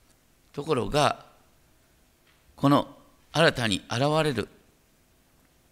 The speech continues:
バプテスマのヨハネは、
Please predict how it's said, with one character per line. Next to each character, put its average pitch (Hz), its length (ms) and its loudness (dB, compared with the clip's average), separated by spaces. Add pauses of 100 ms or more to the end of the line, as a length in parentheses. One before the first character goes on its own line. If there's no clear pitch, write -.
(1700)
バ 127 160 6
プ - 60 -12
テ 139 100 0
ス - 160 -4
マ 113 120 0
の 87 120 0
ヨ 147 140 0
ハ 147 120 -6
ネ 92 80 -10
は、 - 160 -18